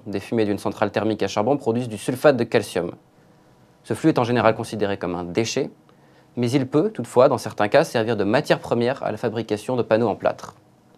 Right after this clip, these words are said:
On le voit bien, dans ce cas, que la variation d'activité de la centrale, en fonction de la saison, impactera la production de sulfate de calcium.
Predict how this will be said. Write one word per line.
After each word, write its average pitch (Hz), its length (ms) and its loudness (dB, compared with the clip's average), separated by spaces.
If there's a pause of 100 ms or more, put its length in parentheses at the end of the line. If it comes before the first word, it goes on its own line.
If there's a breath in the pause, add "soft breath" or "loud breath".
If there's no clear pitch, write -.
(760 soft breath)
On 117 60 0
le 107 60 2
voit 104 140 6
bien, 131 320 4 (120)
dans 110 180 0
ce 107 120 -6
cas, 120 280 2 (520 soft breath)
que - 100 -6
la - 80 -6
variation 131 680 4 (100)
d'activité 131 600 0
de 98 80 -2
la 92 80 0
centrale, - 480 0 (200)
en - 60 -8
fonction 104 320 -8
de 98 80 -2
la 95 80 0
saison, 113 440 0 (580 soft breath)
impactera 147 680 4
la 120 80 -4
production 123 420 -2
de 117 60 2
sulfate 117 300 -2
de 107 80 -2
calcium. - 460 -4